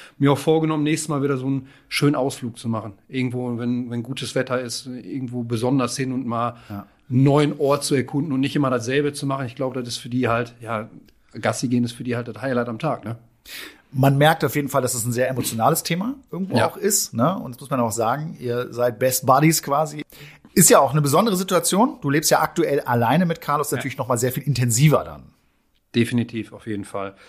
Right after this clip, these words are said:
Speaker 1: Wie ist denn bei dir und, äh, Kubert, ich meine, oder bei deinen anderen Hunden auch allgemein vorher? Habt ihr so eine freundschaftliche Bindung? Siehst du die als Familienmitglied, als Bewacher für die Familie?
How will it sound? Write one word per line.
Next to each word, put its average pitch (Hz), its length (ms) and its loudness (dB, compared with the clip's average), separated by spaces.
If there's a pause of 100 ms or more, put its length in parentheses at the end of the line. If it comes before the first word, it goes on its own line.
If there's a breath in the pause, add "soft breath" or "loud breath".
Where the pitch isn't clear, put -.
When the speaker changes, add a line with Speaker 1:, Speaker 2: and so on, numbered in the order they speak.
(160 soft breath)
Speaker 1:
Wie 127 140 4
ist 175 180 0
denn 165 160 4
bei 156 120 2
dir 170 300 -2
und, 151 380 -4
äh, 131 160 -2
Kubert, 165 360 0
ich - 80 -10
meine, 127 180 -2
oder 110 300 -4
bei 113 260 -4
deinen 117 260 -2 (560)
anderen 135 300 4
Hunden 147 180 -4
auch 127 120 -10
allgemein 120 420 -4
vorher? 123 480 -6
Habt - 160 -14
ihr 120 60 -6
so 117 80 -6
eine 117 100 -2
freundschaftliche 160 760 -4
Bindung? 147 720 -4
Siehst 120 280 -8
du 131 40 -12
die 127 100 -2
als 117 100 -2
Familienmitglied, 147 960 0
als 113 300 -6
Bewacher 135 520 -2
für 143 160 -6
die 139 80 -4
Familie? 127 580 -4